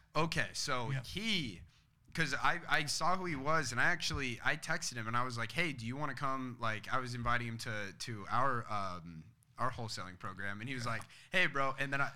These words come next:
Speaker 1: like, he was like, "Nah, like, I'm not doing that, like, thanks, whatever," and I started looking through his profile, and I was like, "Holy shit,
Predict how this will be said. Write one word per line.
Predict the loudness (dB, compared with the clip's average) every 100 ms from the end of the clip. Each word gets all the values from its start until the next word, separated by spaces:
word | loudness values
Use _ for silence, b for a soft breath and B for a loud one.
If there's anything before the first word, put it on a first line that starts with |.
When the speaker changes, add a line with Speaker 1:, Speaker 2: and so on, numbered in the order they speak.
| -6
Speaker 1:
like, | -6
he | -6
was | -8 -6
like, | -8 -8 -16 b b
"Nah, | 6 8 10 8
like, | 6
I'm | 2 2
not | 2
doing | 0 0
that, | 2
like, | 2 0
thanks, | -2 -2 -2
whatever," | 2 2 2 -2
and | -2
I |
started | -2 -4
looking | -4 -6
through | -8
his | 0
profile, | 0 0 -6
and | -8
I |
was | -10
like, | -8
"Holy | -6 -4 -2
shit, | 0 2 0